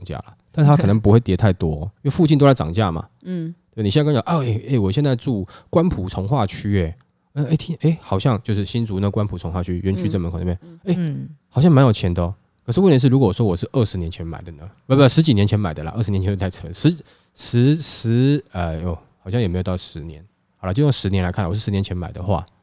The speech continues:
Speaker 3: 嗯。
Speaker 1: 那边也有总价是在六百万的房子啊，五百万的也有啊。
Speaker 2: 有。
Speaker 1: 对不对？
Speaker 2: 嗯。
Speaker 1: 啊，你那个时候现在转卖，你搞不好，先不讲能不能赚钱，但你，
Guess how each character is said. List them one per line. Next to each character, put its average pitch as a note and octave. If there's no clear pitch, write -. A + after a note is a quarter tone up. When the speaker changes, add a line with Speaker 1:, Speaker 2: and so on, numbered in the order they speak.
Speaker 3:
嗯。 F3
Speaker 1:
那 C#3+
边 D#3
也 C3+
有 F#2+
总 F#2
价 B2
是 A#2
在 A#2
六 A2
百 E2+
万 F2
的 D#2+
房 D2
子 -
啊， A#1+
五 G2
百 F2
万 F2
的 -
也 F2
有 D#2+
啊。 -
Speaker 2:
有。 D3
Speaker 1:
对 B2
不 C3
对？ C#3
Speaker 2:
嗯。 D#3+
Speaker 1:
啊， E3
你 C3
那 C#3
个 D3
时 B2+
候 C3
现 C3+
在 B2
转 E2+
卖， G2
你 B2
搞 E2+
不 A2+
好， -
先 F3
不 F3
讲 F#2
能 E2+
不 G2+
能 F2
赚 F2
钱， -
但 C#3
你， A2+